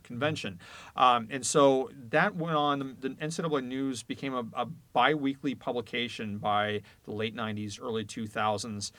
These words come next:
And then as you, as you started to see the web kind of, you know, become the primary delivery mechanism for a lot of news outside of, you know, an association newspaper,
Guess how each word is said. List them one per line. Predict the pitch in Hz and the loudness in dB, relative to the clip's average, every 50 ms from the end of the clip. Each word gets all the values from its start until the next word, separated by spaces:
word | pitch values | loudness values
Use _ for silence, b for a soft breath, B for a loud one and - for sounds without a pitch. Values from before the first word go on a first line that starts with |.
| B B B B B | B B B B B
And | - 135 135 135 127 127 - | -2 0 0 0 -2 -4 -4
then | - 151 135 127 151 160 156 | -6 -4 0 2 2 4 4
as | 147 139 123 135 | 2 2 2 0
you, | 143 139 123 123 123 | -2 -2 -2 -4 -6
as | 143 139 120 | -6 -6 -6
you | 123 127 | -6 -8
started | 117 - - 160 156 160 165 160 147 | -8 -2 2 4 6 6 6 4 2
to | 135 | 0
see | 117 - - - 139 135 127 127 123 120 120 110 | -4 -4 -4 -2 -2 -2 0 -2 -2 -4 -6 -6
the | 117 120 123 | -8 -8 -8
web | 113 107 110 120 123 123 123 120 117 - | -8 -2 2 4 6 6 6 4 0 -6
kind | - - 120 113 107 | -8 -8 -6 -4 -4
of, | 110 107 104 107 | -4 -6 -8 -8
you | - 120 | -10 -8
know, | 113 107 110 | -6 -6 -6
become | 110 113 110 - - 131 127 120 117 | -8 -10 -10 -8 -6 -4 -4 -4 -4
the | 110 | -6
primary | 104 - - 135 127 127 120 120 120 117 113 113 | -8 -6 -4 -4 -2 -2 -2 -2 -2 -2 -2 -4
delivery | 110 117 120 120 117 117 110 | -4 -4 -4 -2 -2 -2 -2
mechanism | 107 107 104 - 113 110 104 110 113 107 | -4 -4 -6 -6 -6 -8 -6 -8 -10 -10
for | 104 - 117 | -6 -4 -4
a | 107 | 0
lot | 101 117 131 139 127 | 2 4 4 4 2
of | 113 | 2
news | 117 117 110 110 107 110 113 113 110 - | -2 -2 -2 -2 -2 -2 -4 -6 -6 -4
outside | 104 110 104 104 - - 139 123 120 113 | -4 -4 -4 -4 0 2 4 4 6 6
of, | 117 117 117 110 120 | 4 2 0 -2 -4
you | 135 | -4
know, | 120 117 | -2 -2
an | 117 110 | 0 -2
association | 107 - - 131 - - 123 117 131 139 139 - 127 117 | -2 -2 -2 -2 -2 -2 -2 0 0 0 0 -4 -6 -4
newspaper, | 110 107 101 - - 104 104 104 113 107 101 | -4 -6 -6 -6 -4 -4 -4 -2 -2 -2 -2